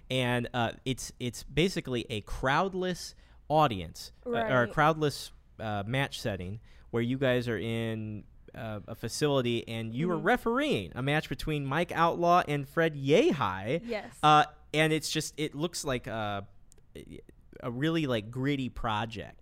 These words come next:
Speaker 1: Uh,
Speaker 2: Right.
Speaker 1: talk a little bit about the B A C W on YouTube.
Speaker 2: So basically, it's a project, uh, that we are doing. Um, it started with, uh, Fred, Fred Yehai, who's from Atlanta, Georgia. Um, started off with him and, uh, some of his buddies down there.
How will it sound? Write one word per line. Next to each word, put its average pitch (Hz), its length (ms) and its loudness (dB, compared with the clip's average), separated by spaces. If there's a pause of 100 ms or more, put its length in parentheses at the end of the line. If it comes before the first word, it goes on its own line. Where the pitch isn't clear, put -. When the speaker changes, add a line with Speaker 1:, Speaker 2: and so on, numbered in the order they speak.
(120)
Speaker 1:
Uh, - 20 -14
Speaker 2:
Right. 202 280 0
Speaker 1:
talk 160 260 0
a 165 40 -4
little 143 220 0
bit 131 160 0
about 120 320 2 (160)
the 123 80 -2
B 120 360 -4
A 113 160 -2
C 107 260 -6
W 101 460 -4
on 90 180 -6
YouTube. 90 440 -10 (360)
Speaker 2:
So 302 220 0
basically, 311 480 0
it's 285 120 -2
a 285 40 -4
project, 262 720 -4
uh, 240 380 -2
that 226 520 -6
we 226 260 -8
are 226 140 -2
doing. 220 600 -4
Um, 196 680 -8 (100)
it 202 280 -8
started 202 720 -8
with, 190 280 -10 (120)
uh, 62 240 -12 (200)
Fred, 208 380 0 (100)
Fred 196 220 2
Yehai, 202 540 -4
who's 190 220 -8
from 185 200 -8
Atlanta, 185 300 -4
Georgia. 190 600 -6 (120)
Um, 196 260 -4
started 220 360 0
off 214 220 2
with 202 140 -4
him 233 400 0
and, 190 300 -6
uh, 190 420 -4
some 208 240 -4
of 190 60 -6
his 247 220 2
buddies 185 480 -6
down 170 320 -6
there. 151 360 -10